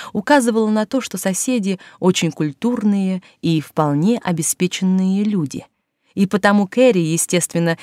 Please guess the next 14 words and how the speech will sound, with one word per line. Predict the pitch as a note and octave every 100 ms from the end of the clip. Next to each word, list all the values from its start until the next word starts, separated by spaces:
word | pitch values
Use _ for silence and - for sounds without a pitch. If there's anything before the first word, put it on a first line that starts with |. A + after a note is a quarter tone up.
| -
с | -
нетерпением | G#3+ F#3 G3 - B3 A#3+ E3 D3+ D3+
дожидалась | D#3 D#3+ E3 D#3+ D3+
случая | - F#3+ A#3 - G3+ G3 F#3 - E3+
завязать, | E3+ F3 F3 A#3 A3
наконец, | F#3 E3+ D#3+ E3+ - -
знакомство. | E3+ F#3 G3 - C#3 B2+ - D3 - _ _ _ _ _
Однажды | - D#3+ E3+ E3 D#3+ D#3+
утром | E3 D#3 D#3
в | -
квартире | E3 D3+ D#3+ D3
Кэрри | C#3 A#3+ A#3 A3 - -
раздался | E3+ F3+ F3 A#3 A#3 A#3
звонок. | G3 G#3+ A3+ F3+ - -